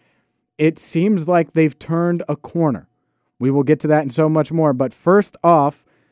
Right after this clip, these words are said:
just a little bit about this podcast. If you're new, this is a daily Reds podcast. We do it every single weekday.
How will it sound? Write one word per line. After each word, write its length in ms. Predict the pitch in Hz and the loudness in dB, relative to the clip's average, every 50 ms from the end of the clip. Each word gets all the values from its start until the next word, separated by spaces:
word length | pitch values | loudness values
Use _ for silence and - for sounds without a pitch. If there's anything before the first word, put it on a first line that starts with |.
| _ _ _ _ _ | _ _ _ _ _
just 160 | - 135 - | -16 -8 -4
a 60 | 170 | -2
little 220 | 156 156 160 156 151 | 0 2 2 2 2
bit 140 | 151 156 | 2 2
about 240 | 151 143 151 147 - | 2 2 0 0 -2
this 120 | 165 156 - | -4 -6 -4
podcast. 560 | - 160 151 147 139 - 156 147 147 139 - _ | -2 -2 -2 -2 -2 -2 -2 -2 -2 -4 -4 _
If 220 | - 165 156 - - | -2 -2 0 0 0
you're 160 | 156 160 160 | 0 0 0
new, 180 | 156 175 185 143 | 0 -2 -4 -4
this 180 | 120 143 - | -4 -6 -6
is 120 | 151 139 151 | -4 -2 0
a 100 | 156 143 | 0 0
daily 420 | 131 120 151 156 170 170 170 175 | 2 2 4 4 4 4 2 0
Reds 280 | 175 170 170 165 165 - | 2 2 0 0 0 -2
podcast. 640 | - 175 175 175 175 165 - 139 107 101 - - | -2 -2 0 0 -2 -2 -4 -6 -6 -6 -6 -6
We 80 | 123 120 | -4 -2
do 120 | 131 135 | -2 0
it 80 | 131 131 | 0 0
every 160 | 139 147 170 | 0 0 -2
single 300 | - - 185 175 170 165 | -2 -4 -2 -2 -2 0
weekday. 440 | 165 170 180 165 - 117 92 80 | 0 0 -2 -2 -6 -10 -10 -12